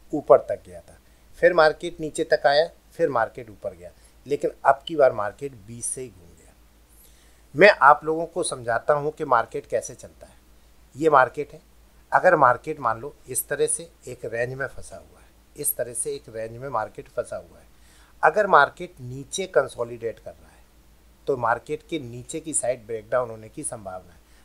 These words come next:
अगर मार्केट ऊपर कंसोलिडेट कर रहा है, तो मार्केट के ऊपर की तरफ ब्रेकडाउन होने की संभावना है। ये केवल हम लोग एक अनुमान लगाते हैं जिस तरह से मार्केट चलता है। तो हमारे कहने का मतलब है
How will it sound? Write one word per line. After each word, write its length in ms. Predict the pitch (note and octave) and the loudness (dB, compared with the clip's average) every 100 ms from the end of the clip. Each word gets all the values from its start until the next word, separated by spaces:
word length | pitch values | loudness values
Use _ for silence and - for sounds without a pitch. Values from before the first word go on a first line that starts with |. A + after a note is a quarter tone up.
| _ - | _ 0
अगर 220 | D3+ F#3 | 2 4
मार्केट 460 | D#3 D3+ - E3+ - | 2 2 -4 -16 -14
ऊपर 320 | D3 C#3 F#3 F3+ | -16 -6 -6 -2
कंसोलिडेट 640 | D#3 C#3 C3 B2+ A#2+ A#2 | -2 -2 -6 -8 -8 -8
कर 160 | - G2 | -8 -14
रहा 140 | F#2+ | -16
है, 80 | - _ _ _ | -20 _ _ _
तो 80 | C#3 | -6
मार्केट 420 | A#2 A2 - C#3 | -2 -2 -4 -14
के 160 | - D#3+ - | -12 -14 -14
ऊपर 280 | C3 - D3 | -16 -4 -4
की 100 | C#3+ | -4
तरफ 220 | C3+ C3 | -12 -12
ब्रेकडाउन 480 | A#2 A2 A2 - A#2+ | -10 -10 -6 -2 -2
होने 220 | A2 G#2+ | -4 -16
की 220 | A2+ D#3 - - - - - | -12 -12 -12 -18 -20 -20 -6
संभावना 640 | - B2 G2+ G2+ F#2+ F#2+ | 0 0 0 -8 -8 -14
है। 140 | F2+ - _ _ _ _ _ - | -20 -20 _ _ _ _ _ -4
ये 80 | G#3+ | -2
केवल 360 | G#3+ F3+ G3 - _ _ _ - | 2 4 4 2 _ _ _ 2
हम 180 | C#3 | 4
लोग 180 | D3 F3+ | 4 2
एक 140 | F3+ - - | -2 -6 -2
अनुमान 380 | C3 C3 C3 C#3+ | 0 2 2 4
लगाते 440 | A#2+ G2+ - C3 | 2 -2 -10 -12
हैं 160 | C#3+ C#3+ | -12 -12
जिस 200 | A#2+ - | -12 -8
तरह 160 | A2+ | -8
से 160 | A2+ C3+ | -8 -8
मार्केट 400 | A2+ G2+ - C#3+ | -8 -10 -12 -12
चलता 300 | B2+ - - | -12 -12 -18
है। 80 | - _ _ _ - | -20 _ _ _ -4
तो 140 | - | -4
हमारे 360 | - C3+ D3 G#3 | -4 4 6 6
कहने 260 | F3 D3+ | 2 0
का 140 | D3+ C#3+ | 2 0
मतलब 300 | B2+ A#2+ G2+ | 0 -6 -6
है 200 | A#2+ | -6